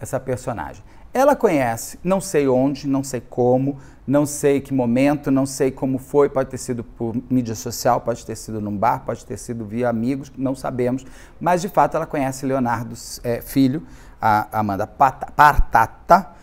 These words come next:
ela conhece o Leonardo Filho, com quem tem uma relação de um mês e meio. Beleza? Um mês e meio. Nessa relação de um mês e meio,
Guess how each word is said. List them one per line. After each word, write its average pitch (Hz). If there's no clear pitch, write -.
ela 123
conhece 127
o 131
Leonardo 147
Filho, 208
com 214
quem 226
tem 226
uma 208
relação 202
de 185
um 196
mês 214
e -
meio. 92
Beleza? 175
Um 143
mês 147
e 151
meio. -
Nessa 247
relação 175
de 139
um -
mês 123
e 139
meio, 151